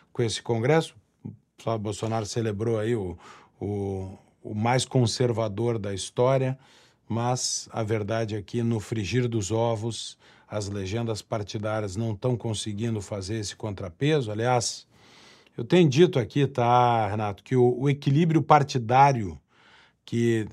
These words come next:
deu sustentação à Constituição de oitenta e oito se desfez, tá? Aqueles, aquele equilíbrio de cinco ou seis grandes partidos no Brasil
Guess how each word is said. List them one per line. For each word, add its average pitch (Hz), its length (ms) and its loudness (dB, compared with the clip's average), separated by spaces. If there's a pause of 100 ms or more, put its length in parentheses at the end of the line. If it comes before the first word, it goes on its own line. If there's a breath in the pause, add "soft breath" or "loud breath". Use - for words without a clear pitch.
(160)
deu 98 260 4
sustentação 139 960 2
à 113 80 -2
Constituição 117 480 -4
de 101 80 -4
oitenta 92 300 -6
e 110 40 -2
oito 123 180 -4
se - 140 -6
desfez, 131 640 -4
tá? - 240 -20 (280)
Aqueles, 123 460 -4 (360 soft breath)
aquele 139 340 4
equilíbrio 127 540 2
de 101 180 -8
cinco 127 340 -4
ou 110 60 -2
seis 123 280 -2
grandes 120 320 -2
partidos 107 600 -4
no 101 120 -6
Brasil 95 640 -4